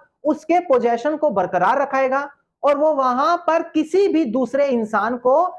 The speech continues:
रीजनेबल फोर्स यूज करके, बल का सहारा का इस्तेमाल करके बाहर करने की कोशिश कर सकता है।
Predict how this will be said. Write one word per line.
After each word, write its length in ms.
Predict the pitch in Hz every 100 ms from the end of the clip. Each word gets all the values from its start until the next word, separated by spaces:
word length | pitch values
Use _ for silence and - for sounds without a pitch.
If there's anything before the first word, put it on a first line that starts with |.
| - -
रीजनेबल 640 | 170 269 247 262 294 302 320
फोर्स 420 | 285 240 226 175
यूज 220 | 185 240
करके, 340 | 254 247 269 247
बल 260 | 170 233
का 180 | 233 208
सहारा 340 | 190 170 180 190
का 200 | 185 170
इस्तेमाल 400 | 156 - 156 202
करके 280 | 208 185 226
बाहर 280 | 160 147 170
करने 340 | - 143 135 135
की 120 | 220
कोशिश 360 | 143 131 139
कर 160 | - -
सकता 280 | - -
है। 80 | -